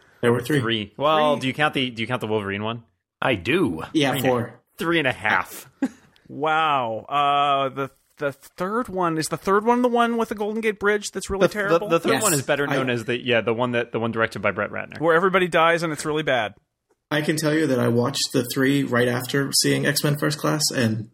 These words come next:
Speaker 1: that was a mistake. <laughs> So, I watched all three of them that week, or four of them the week after that came out, because I was, because X-Men First Class was so great that I was like, "I'm gonna go out and consume all the other X-Men movies."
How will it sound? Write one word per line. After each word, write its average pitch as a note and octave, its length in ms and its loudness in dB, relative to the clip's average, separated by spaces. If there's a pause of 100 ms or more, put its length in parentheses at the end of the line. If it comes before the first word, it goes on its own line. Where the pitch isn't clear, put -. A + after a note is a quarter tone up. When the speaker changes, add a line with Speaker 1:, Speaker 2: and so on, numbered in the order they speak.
(600)
Speaker 1:
that B2 160 4
was - 120 4
a A#2 60 0
mistake. - 480 -2 (420)
<laughs> - 60 -2 (440)
So, A#2 280 0 (420)
I C#3+ 80 2
watched C3+ 220 2
all C3+ 160 4
three C3 160 4
of A#2+ 60 2
them A#2+ 160 4
that - 160 -2
week, C#3 200 2
or D3 140 4 (100)
four E3+ 180 4
of - 120 -2
them A2 160 -2
the C3 100 2
week C3+ 200 2
after B2 300 -2
that - 180 -10
came C3 160 2
out, B2 180 -2
because C3+ 240 -4
I - 80 -10
was, - 160 -10 (500)
because D#3 220 2
X-Men D#3 320 0
First D3 180 0
Class D3+ 220 0
was A#2+ 160 0
so C3 120 2
great C3+ 280 -2
that B2 100 -6
I B2 40 -2
was A#2+ 120 -4
like, A#2 200 -6
"I'm B2+ 100 -4
gonna B2+ 140 -2
go C3+ 180 2
out B2 100 -4
and C3 100 -4
consume B2 380 -2
all C3+ 160 4
the C3+ 120 2
other D3 180 2
X-Men B2+ 300 -2
movies." - 440 -4